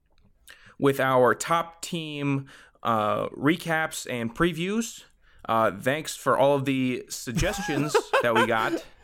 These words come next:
Speaker 2: We should be tweeting more, to be fair. We could have asked, we didn't do, we didn't follow up on doing that.
Speaker 1: Joe, the listeners are, are, are, you're not giving them enough credit
Speaker 2: Okay.
Speaker 1: there.
Speaker 2: Too much passive listening.
Speaker 1: They know what we're about. They know what we are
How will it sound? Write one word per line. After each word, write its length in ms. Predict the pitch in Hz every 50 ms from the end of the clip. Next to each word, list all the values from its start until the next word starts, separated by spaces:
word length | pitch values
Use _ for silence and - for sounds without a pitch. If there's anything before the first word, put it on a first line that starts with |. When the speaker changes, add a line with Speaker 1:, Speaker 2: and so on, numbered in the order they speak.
| - - - _ -
Speaker 2:
We 120 | 254 277 254
should 180 | - 320 311
be 100 | 269 214
tweeting 360 | - - 196 180 170 151 147
more, 200 | 147 143 131 127 120
to 160 | - 147 143
be 120 | 131 123
fair. 360 | 117 - - 92 - - - - - - - - -
We 120 | 147 135
could 180 | - 175 175 160
have 80 | 151
asked, 460 | 151 143 143 143 143 139 - - - -
we 160 | 143 139 135
didn't 240 | 135 143 139 139 131
do, 160 | 135 139 -
we 120 | 139 139
didn't 220 | 139 139 135 131 -
follow 280 | 143 131 127 127 135
up 160 | 135 - 165
on 140 | 151 127 117
doing 260 | 110 110 107 107 117
that. 200 | 117 107 98 - _ _ _ - _ _ _ _ _ - - - _ - - - - -
Speaker 1:
Joe, 240 | - 156 147 143 139
the 80 | 123 135
listeners 480 | 143 151 147 - - 139 131 123 123
are, 80 | 123 113
are, 260 | 104 120 117 113 - -
are, 280 | 120 120 117 113 - - _ _ - - - - - - - - - - - _ - - -
you're 120 | 139 143
not 140 | 147 147 143
giving 300 | - 139 123 120 120 120
them 140 | 117 117 110
enough 220 | 113 107 101 -
credit 300 | - - 110 87 - -
Speaker 2:
Okay. 120 | 143 135 131
Speaker 1:
there. 220 | 127 123 110 - - - - - - - - - _ _ _ _
Speaker 2:
Too 120 | - 233 226
much 200 | 226 208 - -
passive 400 | 180 170 151 135 - 156 135 131
listening. 400 | 143 135 - - 127 127 90 123
Speaker 1:
They 220 | 131 143 156 165
know 180 | 160 151 143 135
what 160 | 131 110 110
we're 160 | 113 113 110
about. 420 | 104 92 87 71 57 - - - - - - - -
They 340 | - 131 120 131 139 143 143
know 500 | 143 139 123 120 117 117 117 110 110 110
what 200 | - 113 - 104
we 140 | 117 110 104
are 280 | 92 90 87 - -